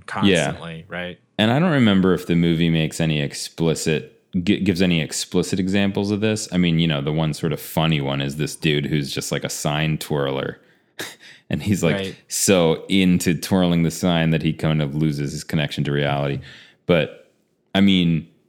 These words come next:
Speaker 1: there's people, there's certainly, like, people who are obsessed, who become obsessed with whatever their passion is. And I think, I think the movie is kind of calling attention to how, like,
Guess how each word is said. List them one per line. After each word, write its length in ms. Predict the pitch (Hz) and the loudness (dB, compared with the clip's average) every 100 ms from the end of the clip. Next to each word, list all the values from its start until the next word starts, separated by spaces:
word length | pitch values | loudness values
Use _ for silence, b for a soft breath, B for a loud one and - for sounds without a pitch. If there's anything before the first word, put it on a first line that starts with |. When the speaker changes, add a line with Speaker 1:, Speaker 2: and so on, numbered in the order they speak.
| _ | _
Speaker 1:
there's 200 | 107 101 | 0 0
people, 580 | - 113 110 110 98 - | -2 0 2 2 0 2
there's 240 | 98 92 | 0 0
certainly, 960 | - 120 120 98 98 90 82 80 78 _ _ _ _ - | -2 0 2 2 2 4 2 0 -4 _ _ _ _ -2
like, 320 | 82 78 - | -2 -2 -2
people 240 | 95 85 | 0 0
who 160 | 78 82 | 2 2
are 140 | 76 | 0
obsessed, 760 | 69 - - 82 80 - - - - | -2 -2 0 0 0 -6 -12 -10 -2
who 60 | |
become 420 | 85 85 - 85 80 | 0 0 0 0 0
obsessed 500 | 73 - 80 76 - | -2 -2 -2 -2 -6
with 160 | - | -4
whatever 760 | 78 76 71 76 71 69 69 - _ _ _ | -2 -2 -2 -2 -2 -4 -6 -12 _ _ _
their 140 | 78 | -4
passion 560 | 73 76 73 73 87 78 | -2 -4 -4 -2 -2 0
is. 420 | 69 67 67 - - _ _ _ _ _ _ - | -2 -6 -8 -12 -18 _ _ _ _ _ _ 0
And 100 | 92 | 2
I 80 | 85 | 0
think, 460 | - 101 95 - - - | 2 2 2 -2 -12 -6
I 60 | 101 | -6
think 500 | - 135 139 - - | -2 2 2 0 0
the 60 | |
movie 400 | 90 85 80 78 | 2 4 2 2
is 220 | 73 67 - | 0 -4 -6
kind 260 | 90 82 | 0 0
of 300 | 73 67 - _ _ _ _ _ - | 0 -4 -14 _ _ _ _ _ -6
calling 400 | - 95 92 82 | 0 2 2 0
attention 520 | - - 82 - 76 | -2 -2 0 0 -2
to 160 | - 76 | -2 -4
how, 200 | 69 69 | -2 -2
like, 460 | 69 65 65 - | -2 -4 -6 -12